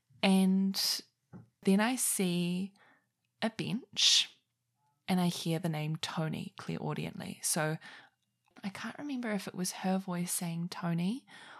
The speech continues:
or if I just had the word Tony come through. But then I start seeing her sitting next to Tony, and I just know that it feels like she's passed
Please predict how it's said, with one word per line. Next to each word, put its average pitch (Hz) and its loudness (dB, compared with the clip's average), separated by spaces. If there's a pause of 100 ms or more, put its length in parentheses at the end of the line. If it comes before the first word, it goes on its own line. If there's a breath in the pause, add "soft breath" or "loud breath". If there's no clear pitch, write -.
(140 loud breath)
or 185 2
if 170 -2
I 175 2
just - -2 (480)
had 180 2 (100)
the 190 -6 (480)
word 170 2 (280)
Tony 170 2
come 170 2
through. 175 0 (1000 loud breath)
But 175 6 (420)
then 185 8
I 190 6
start 185 2
seeing 170 0
her 165 2
sitting 165 6
next - 2
to - -6
Tony, 170 2 (640 loud breath)
and 180 4 (1000)
I 190 6
just 233 2
know 165 4
that 165 0
it - -4
feels 160 0
like - -2
she's 160 4
passed - 0